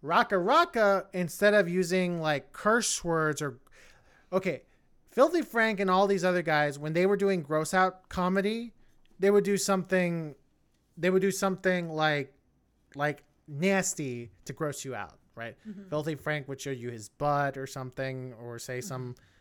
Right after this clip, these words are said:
Speaker 1: something grotesque to make you
Speaker 2: Yeah.
Speaker 1: wanna kinda puke and stuff.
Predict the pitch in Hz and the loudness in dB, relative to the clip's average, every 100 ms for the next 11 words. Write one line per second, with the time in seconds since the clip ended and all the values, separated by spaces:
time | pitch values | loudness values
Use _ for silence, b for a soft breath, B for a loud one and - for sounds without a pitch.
0 | b - 165 147 143 135 - 143 143 - | b -6 -4 -4 -6 -8 -4 -4 -4 -8
1 | - _ _ - 135 147 135 135 131 123 | -16 _ _ -10 -8 -6 -4 -4 -6 -8
2 | - 139 123 - 135 131 123 - 131 123 | -8 -8 -8 -8 -6 -6 -10 -8 -8 -10